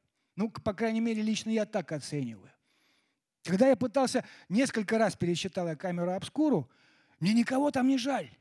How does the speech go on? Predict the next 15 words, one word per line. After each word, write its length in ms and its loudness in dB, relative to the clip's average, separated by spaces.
Ни 160 2
этого 380 2
главного 440 2
героя, 360 4
который 300 -2
влюбился 500 0
в 60 -4
девчонку, 500 -4
ни 100 4
саму 340 0
девчонку, 560 -2
ни 80 2
художника 580 0
этого 220 -4
мерзавца. 640 -6